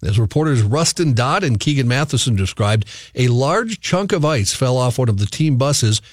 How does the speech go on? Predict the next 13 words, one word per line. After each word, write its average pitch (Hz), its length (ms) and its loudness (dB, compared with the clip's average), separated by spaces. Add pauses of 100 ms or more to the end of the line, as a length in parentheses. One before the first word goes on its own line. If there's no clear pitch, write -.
(160)
hitting 196 340 -2
the 135 100 0
trailing 190 540 0
bus's 110 400 0
windshield. 165 680 -2 (380)
The 120 140 0
glass 135 480 0
shattered 170 540 0
and 101 120 0
shards 139 460 0
hit 170 180 -2
the 113 80 -2
driver. 110 500 0